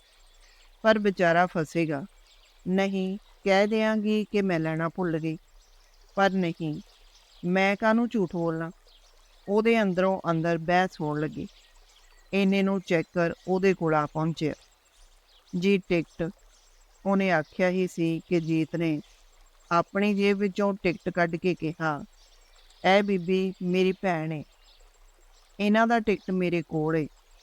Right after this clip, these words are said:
ਟਿਕਟ ਦੇਖ ਕੇ ਚੈੱਕਰ ਇੱਕ ਵਾਰੀ ਗੋਡਿਆਂ ਤੋਂ ਕਸੇ ਪਜਾਮੇ ਤੇ ਕੂਹਣੀਆਂ ਤੋਂ ਫਟੇ ਖਾਕੀ ਕੱਪੜਿਆਂ ਵਾਲੇ ਕੰਡਕਟਰ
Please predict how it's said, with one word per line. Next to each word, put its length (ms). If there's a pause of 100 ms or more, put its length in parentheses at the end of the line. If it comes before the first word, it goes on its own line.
(400)
ਟਿਕਟ 300
ਦੇਖ 300 (100)
ਕੇ 260 (120)
ਚੈੱਕਰ 500 (580)
ਇੱਕ 240
ਵਾਰੀ 320
ਗੋਡਿਆਂ 540
ਤੋਂ 300
ਕਸੇ 320
ਪਜਾਮੇ 600 (800)
ਤੇ 100
ਕੂਹਣੀਆਂ 520
ਤੋਂ 160
ਫਟੇ 520 (520)
ਖਾਕੀ 440
ਕੱਪੜਿਆਂ 520
ਵਾਲੇ 340
ਕੰਡਕਟਰ 640